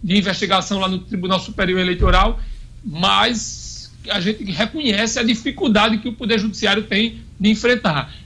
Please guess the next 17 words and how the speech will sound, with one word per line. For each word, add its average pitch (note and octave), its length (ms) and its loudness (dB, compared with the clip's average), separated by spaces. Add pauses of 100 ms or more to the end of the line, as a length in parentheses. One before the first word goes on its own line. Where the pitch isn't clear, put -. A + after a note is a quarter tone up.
(100)
Agora, A3+ 400 2
em - 20 -2
dois A3+ 180 0
mil A3 120 -2
e G#3 40 -4
dezenove, F3 600 -4 (580)
foi G3+ 280 0
criado G3 640 2
um, G3+ 80 -2
um, F#3 800 -4
um E3+ 200 -2
tipo B3+ 280 2
penal, E3+ 580 2
um A3 100 0
crime A#3 360 -2
novo G3 280 -2
chamado F3+ 600 -2